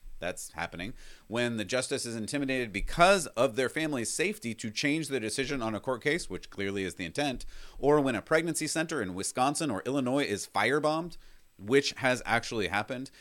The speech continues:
And I know that's a separate issue, but they're burning down, or at least attempting to burn, uh, pregnancy centers that want to help the women who may not want an abortion and may want to, uh,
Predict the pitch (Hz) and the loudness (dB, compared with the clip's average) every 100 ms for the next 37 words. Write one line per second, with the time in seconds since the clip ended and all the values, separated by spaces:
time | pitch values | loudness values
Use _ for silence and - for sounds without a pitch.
0 | - - 156 120 127 127 113 101 - 127 | -10 -2 2 2 2 0 0 -2 -2 -2
1 | 104 95 190 120 104 98 101 - - - | -2 -4 -4 -2 0 2 0 -4 -10 -10
2 | - - - - 151 104 - 131 180 196 | -12 -16 -10 -2 -2 -2 0 2 4 2
3 | 175 165 135 156 143 104 117 143 104 120 | 0 0 2 4 4 2 -2 -4 -2 0
4 | 110 107 131 151 - - - 107 - 170 | 2 0 0 0 -2 -8 -6 -4 -2 -2
5 | 156 104 107 107 117 92 82 110 135 135 | -2 -2 -4 -6 -6 -6 -4 -2 -2 -2
6 | 131 - - - - - - - 95 95 | -4 -6 -4 -2 -2 -6 -12 -8 -6 -6
7 | - _ - - - - 156 196 170 - | -8 _ -18 -14 -14 -4 0 2 0 -2
8 | 110 107 - 110 98 113 123 135 - 143 | -2 -4 -2 -2 0 -4 -2 -2 -2 -6
9 | - _ - - 240 220 175 - _ 127 | -6 _ -12 -4 2 2 2 -2 _ -6
10 | 143 208 185 143 147 - - 156 165 160 | -4 0 0 0 -2 -6 -4 2 2 2
11 | 120 135 214 220 214 - 143 175 - - | -2 -2 0 0 -2 -6 -4 -4 -4 -8
12 | 120 117 - 98 85 82 - 80 160 175 | -4 -4 -4 -8 -4 -6 -6 -8 -8 -4
13 | 175 185 165 180 190 - 107 101 - - | -2 0 0 -2 -4 -6 -6 -6 -10 -14
14 | - - - 101 95 | -16 -18 -4 0 2